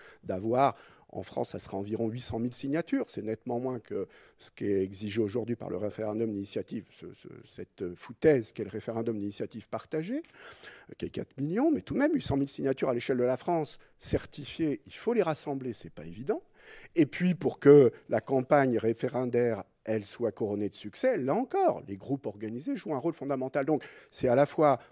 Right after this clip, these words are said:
une capacité de décision des citoyens à un moment donné directement dans le vote, pour ou contre,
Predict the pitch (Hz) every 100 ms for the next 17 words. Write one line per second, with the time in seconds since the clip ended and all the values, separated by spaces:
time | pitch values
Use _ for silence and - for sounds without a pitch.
0 | _ 101 95 131 - 139 - 139 135 110
1 | 110 107 - 113 113 113 123 - _ _
2 | _ - 87 113 107 - - 117 104 113
3 | 113 - - 113 127 139 139 127 120 120
4 | 110 113 123 123 - 127 123 123 101 92
5 | 90 - _ _ 90 98 - 349 - _
6 | _ 208 165 - - - 262 392 -